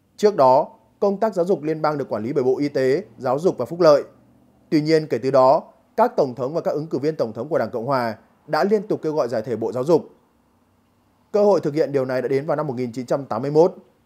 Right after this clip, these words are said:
khi Bộ trưởng Bộ Giáo dục dưới thời Tổng thống Ronald Reagan, Terrell Bell, soạn thảo kế hoạch chuyển đổi bộ này thành một cơ quan nhỏ hơn, chỉ có nhiệm vụ nghiên cứu và hỗ trợ, nhưng không có quyền kiểm soát. Tuy nhiên,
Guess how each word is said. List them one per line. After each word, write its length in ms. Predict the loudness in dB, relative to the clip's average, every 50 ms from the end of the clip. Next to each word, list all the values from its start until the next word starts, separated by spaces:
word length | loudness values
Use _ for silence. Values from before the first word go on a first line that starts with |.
| _ _ _
khi 120 | 0 2
Bộ 140 | 2 2 2
trưởng 200 | 2 -2 -2 -2
Bộ 100 | -2 -2
Giáo 80 | 0
dục 140 | 0 -2 -2 -2
dưới 160 | -2 -2 -2
thời 180 | 0 0 0
Tổng 160 | 0 -2 -4 -4
thống 180 | -6 -4 0
Ronald 240 | 0 0 0 0 -2
Reagan, 320 | 0 2 2 2 2 0 -4 -10 _ _ _ _ _ _ _ _ -2
Terrell 240 | 2 4 4 4 4 4
Bell, 220 | 6 6 6 4 4 0 -6 _ _ _
soạn 260 | _ 0 0 0 0
thảo 160 | 0 -2 -2 -2
kế 120 | -2 -2
hoạch 180 | 0 -2 -2 -2
chuyển 160 | -2 -4 -4
đổi 100 | -4 -4
bộ 140 | -4 -4 -4
này 280 | -2 -2 -2 -2 -2 -4 -8 _ _ -10
thành 160 | -8 -6 -4
một 120 | -4 -4 -6
cơ 80 | -6
quan 280 | -4 -2 -2 -2 -2 -2
nhỏ 160 | -4 -4 0
hơn, 280 | 4 6 6 6 4 0 -10 _ _ _ _ _
chỉ 140 | -4 -4 -2
có 120 | -2 -2
nhiệm 200 | -2 -2 -4 -4
vụ 120 | -6 -6 -6
nghiên 240 | -6 -8 -8 -8
cứu 140 | -6 -6 -4
và 100 | -2 -2
hỗ 140 | -2 -2 0
trợ, 320 | 2 4 4 4 2 0 -6 _ _ _ _ _
nhưng 160 | -6 -6 -4
không 180 | -4 -4 -6 -6
có 60 | -4
quyền 220 | -2 -2 -4 -4
kiểm 140 | -4 -8 -6
soát. 260 | -2 2 2 2 2 0 -4 _ _ _ _ _ _ _ _ _ _ _ _ _ _ _ _
Tuy 120 | -2 -2 0
nhiên, 300 | 2 4 4 4 4